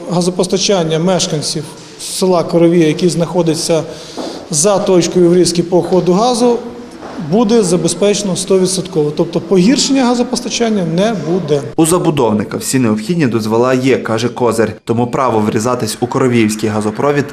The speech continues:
Speaker 2: має. Самого ж приватника нам знайти не вдалося, хоча свідки кажуть, що перед приїздом журналістів Т В А він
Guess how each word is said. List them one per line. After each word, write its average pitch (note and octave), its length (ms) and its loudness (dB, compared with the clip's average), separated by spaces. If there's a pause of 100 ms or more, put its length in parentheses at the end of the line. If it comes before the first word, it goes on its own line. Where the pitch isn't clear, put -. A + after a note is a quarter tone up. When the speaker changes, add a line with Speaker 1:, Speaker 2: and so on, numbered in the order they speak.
Speaker 2:
має. A2 420 2 (100)
Самого C#3+ 420 0
ж G#2+ 80 -6
приватника C#3 540 -2
нам C#3 180 0
знайти C3 320 0
не C#3 120 0
вдалося, A#2+ 600 0 (120)
хоча G#2+ 200 -6
свідки D3+ 320 -4
кажуть, G#2+ 340 -4
що B2+ 160 0
перед B2+ 280 -2
приїздом A2 440 -2
журналістів A2 600 0
Т C3+ 140 -2
В C3 80 0
А C#3 180 2 (220)
він A#2+ 140 -2